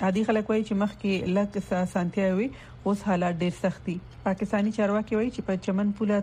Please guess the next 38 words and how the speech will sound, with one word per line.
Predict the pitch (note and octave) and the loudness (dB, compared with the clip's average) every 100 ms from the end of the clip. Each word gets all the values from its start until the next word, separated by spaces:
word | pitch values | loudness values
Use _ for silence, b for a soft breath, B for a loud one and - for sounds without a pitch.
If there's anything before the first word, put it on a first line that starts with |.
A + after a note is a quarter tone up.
| G3+ | 0
تګ | G3+ F#3+ | 0 2
او | F3 | 2
راتګ | F3 F#3+ F#3 F#3+ | 0 -2 -2 0
کوونکي | G3 G3+ F3+ | 0 0 0
عادي | E3+ F#3+ | 0 0
خلک | G3 G3 F#3 | 0 0 0
د | F3+ | -2
ضروري | E3+ F3 F#3+ - | 0 0 0 0
چیکینګ | G3 G3+ F#3+ F#3 - - - G3+ | -2 0 -2 -4 -10 -18 -8 -2
مراحلو | G3 F#3+ F#3+ A3+ G3 | 2 2 2 2 2
نه | F3 F3 | 0 -2
تېرېدو | F#3 F3 F3 F#3+ | -2 -2 -2 -2
پس | A#3+ A3+ - | -2 -2 -4
دوی | F#3+ - | -2 0
اجازت | F3 E3+ F3+ F3+ | 0 0 -2 -2
ورکوي | F3 F#3 A3 A3 | -2 -2 -2 -4
چې | F#3 | -6
پوله | G3+ F#3 F3 - B B B - | -2 0 0 -4 B B B -2
پار | G3 F3 - | 0 0 -2
کړي، | F3+ F#3+ - | -4 -4 -2
خو | F#3+ F3+ F3 | -2 0 0
دوی | G#3 G#3 | 2 2
هم | A3+ | 2
مني | G3+ G#3 D4 - | 2 0 -2 -4
چې | F#3+ F3+ E3 - | -2 0 -2 -2
په | F3+ | 0
روانو | F#3 G3 F#3 F#3 | 2 2 2 2
حالاتو | F3+ G3 F#3+ G3 | 2 0 -2 -2
کې | G#3 G3+ | -2 -2
سختي | F#3 - F#3+ | -4 -2 -4
یې | F3+ F3+ | -2 -2
زیاته | E3 F3 F3 F3+ | 0 0 -2 -2
کړې | E3+ E3+ | -2 -2
ده. | E3 - - - - - - F3+ | -4 -8 -20 -18 -18 -16 -8 -4
د | F3 | -2
پاکستان | F3 - F#3+ F3+ | -2 -2 -2 -2
حکومت | F3+ G#3+ A#3 | -2 -2 0
وایي | B3 | -2